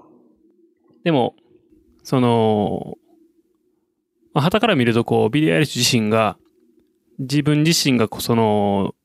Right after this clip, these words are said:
女性として性的な対象として見られないようにするために、ゆったりとしたシルエットの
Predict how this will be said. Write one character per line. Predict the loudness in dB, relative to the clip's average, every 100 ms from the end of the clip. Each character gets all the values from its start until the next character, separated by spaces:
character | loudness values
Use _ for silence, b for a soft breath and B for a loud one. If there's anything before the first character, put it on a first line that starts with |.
| -6
女 | -2
性 | 0 0
と | -2
し | -4
て | -4
性 | -2 -2
的 | -2 -2
な | 0
対 | 0 0
象 | -2
と | -4
し |
て | -4 -6 B B B B B _
見 | 0
ら | 2
れ |
な | 2 2
い |
よ | 2
う |
に | 0
す | 0
る | 0
た | 0
め | 2
に、 | 2 0 -4 _ _ _ _ _ _ _ _ _ _ _
ゆ | -4
っ |
た | 0 0
り |
と | 2
し | 0
た | 0
シ | 2
ル | 0
エ |
ッ | 0
ト | -2
の | 0 2